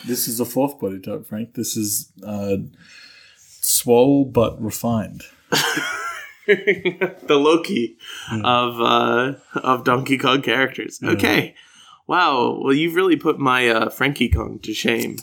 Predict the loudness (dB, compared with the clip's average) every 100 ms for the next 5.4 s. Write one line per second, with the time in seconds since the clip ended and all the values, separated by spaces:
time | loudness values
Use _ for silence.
0 | -4 0 2 4 2 0 -6 -10 -2 0
1 | 2 0 2 0 2 2 2 0 -2 -8
2 | -10 -16 _ -10 -6 -6 -10 _ _ _
3 | _ _ _ 2 4 4 2 -4 -2 -2
4 | 0 -6 -6 _ _ _ _ _ -6 -2
5 | -4 -6 -10 -12